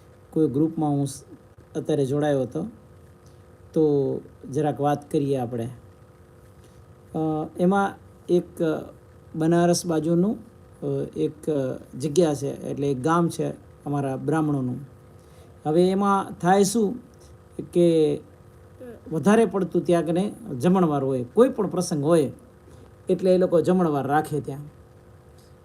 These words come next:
હવે જમણવારમાં એમાં શું છે કે લગભગ અમારા બ્રાહ્મણોની ત્યાં કને, અ, ઓછામાં ઓછી નહીં હોય તો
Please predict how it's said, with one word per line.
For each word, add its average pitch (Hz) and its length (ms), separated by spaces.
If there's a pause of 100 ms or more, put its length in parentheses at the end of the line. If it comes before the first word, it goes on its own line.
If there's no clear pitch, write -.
(160)
હવે 202 380 (340)
જમણવારમાં 202 880 (960)
એમાં 196 280
શું 220 220
છે 208 140
કે 180 120
લગભગ 170 460 (520)
અમારા 180 260
બ્રાહ્મણોની 180 640
ત્યાં 175 280
કને, 190 260 (1500)
અ, 165 40
ઓછામાં 208 540
ઓછી 196 220
નહીં 202 240
હોય 185 120
તો 175 380